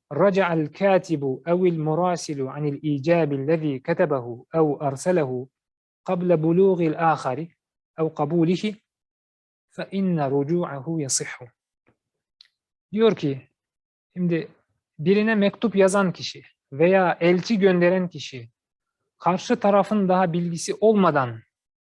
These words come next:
bu tekliften rucu ederse فَاِنَّ رُجُوعَهُ يَصِحُّ. Bu rucu sahihtir.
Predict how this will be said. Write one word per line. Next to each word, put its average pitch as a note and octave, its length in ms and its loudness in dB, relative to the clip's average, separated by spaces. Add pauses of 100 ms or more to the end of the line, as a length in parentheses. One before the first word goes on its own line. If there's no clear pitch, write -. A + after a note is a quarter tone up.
(120)
bu D#3 300 -6
tekliften F3+ 760 -2
rucu E3+ 260 2
ederse F#3+ 500 0 (680)
فَاِنَّ F#3+ 460 -2
رُجُوعَهُ E3 720 -2
يَصِحُّ. E3 520 -4 (400)
Bu A3 100 2
rucu F#3+ 320 4
sahihtir. - 720 -12